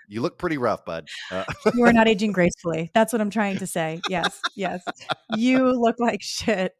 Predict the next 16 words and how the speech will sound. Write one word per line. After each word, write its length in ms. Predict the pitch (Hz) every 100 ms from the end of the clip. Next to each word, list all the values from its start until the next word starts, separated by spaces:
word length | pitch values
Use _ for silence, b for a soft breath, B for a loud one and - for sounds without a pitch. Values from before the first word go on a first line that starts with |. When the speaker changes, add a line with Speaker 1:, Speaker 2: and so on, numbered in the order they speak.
| -
Speaker 2:
Yeah, 220 | 185 175
that's 200 | 226 226
what 100 | 254
I'm 100 | 254 262 -
trying 120 | 240 -
to 60 | 185
say. 380 | 247 247 175 147 -
Speaker 1:
Oh, 360 | 110 127 127
it's 120 | 120 117
so 140 | 110
funny. 300 | 107 110 135 -
<laughs> 180 | - -
Speaker 2:
<laughs> 240 | - 427
Oh 140 | 427 -
my 120 | 349 - -
God. 320 | 277 262 214